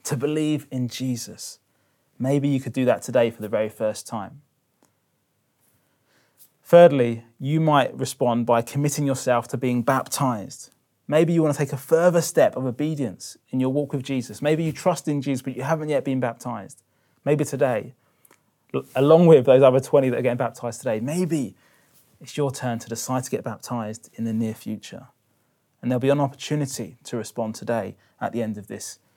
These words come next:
meeting. But before I finish, I wondered whether you've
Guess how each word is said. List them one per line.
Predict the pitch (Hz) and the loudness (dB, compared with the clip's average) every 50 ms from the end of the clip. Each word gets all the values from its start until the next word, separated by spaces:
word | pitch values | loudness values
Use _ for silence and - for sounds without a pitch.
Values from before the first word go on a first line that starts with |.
| _ _ _ _ _ _ - | _ _ _ _ _ _ -12
meeting. | - 110 120 113 - - 95 - - - _ _ _ _ _ _ _ _ _ _ _ _ _ _ _ _ _ _ _ _ - _ | -8 -8 -6 -6 -8 -12 -16 -18 -20 -20 _ _ _ _ _ _ _ _ _ _ _ _ _ _ _ _ _ _ _ _ -16 _
But | - 143 | -8 -4
before | 147 147 - - 196 185 | -4 -2 2 4 6 8
I | 180 156 | 8 6
finish, | - - 143 127 104 104 - - - _ _ _ _ _ _ _ _ _ _ _ _ _ _ - | 4 0 -4 -4 -4 -6 -10 -16 -20 _ _ _ _ _ _ _ _ _ _ _ _ _ _ -2
I | 139 139 | 0 2
wondered | 160 185 208 214 220 180 | 4 4 6 6 6 8
whether | 170 165 147 131 | 8 8 8 8
you've | 143 135 131 123 127 | 6 2 2 0 0